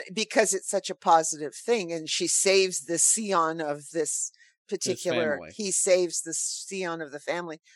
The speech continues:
Speaker 1: Not that he isn't gonna go to jail. Well, he probably
Speaker 2: Actually, I
Speaker 1: won't
Speaker 2: don't
Speaker 1: go to
Speaker 2: know if he is gonna go to jail.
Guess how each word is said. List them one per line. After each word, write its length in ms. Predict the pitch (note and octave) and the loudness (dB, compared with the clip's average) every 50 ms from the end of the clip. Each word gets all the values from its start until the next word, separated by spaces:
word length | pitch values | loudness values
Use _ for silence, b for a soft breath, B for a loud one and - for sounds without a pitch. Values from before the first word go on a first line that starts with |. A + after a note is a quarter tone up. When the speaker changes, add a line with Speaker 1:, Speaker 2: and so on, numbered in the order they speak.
| b _ - | b _ 0
Speaker 1:
Not 180 | D4+ E4 D#4+ - | 2 2 4 2
that 120 | C#4+ A#3+ | 0 -2
he 100 | G3+ G3 F#3 | 0 -2 -2
isn't 220 | E3 E3+ F3 D3+ | -2 -4 -6 -8
gonna 180 | D#3 D#3 D3+ C#3 | -8 -8 -8 -6
go 120 | - C3+ B2 | -8 -8 -8
to 100 | A#2+ B2 | -8 -12
jail. 260 | - - D#3+ D#3 - - | -10 -6 -6 -6 -4 -2
Well, 340 | F3+ F#3 F3+ F3+ F3 E3+ | 2 4 4 6 6 4
he 100 | E3 D#3 | 2 -2
probably 260 | - - - - D4 F4 | -4 -4 -2 0 0 2
Speaker 2:
Actually, 160 | D4 F4+ F4 | 2 2 2
I 20 | D#4 | 2
Speaker 1:
won't 40 | |
Speaker 2:
don't 140 | C4 E4 D#4+ | 2 2 4
Speaker 1:
go 40 | D#4 | 4
to 40 | D4 | 4
Speaker 2:
know 60 | C4+ A3+ | 4 2
if 80 | - | 0
he 140 | - D#3 C3+ E3 | 0 0 0 0
is 140 | C#4 C#4+ - C#3+ C3+ | 0 -2 -4 -10 -8
gonna 300 | B2 B2 G#2+ G2+ G2+ F#2 | -6 -6 -4 -4 -8 -8
go 180 | - A2 F#2+ | -8 -10 -10
to 100 | F#2 F2 E2 | -10 -10 -14
jail. 360 | E2+ F2 C#2 A1+ A1 - _ | -14 -14 -16 -16 -20 -20 _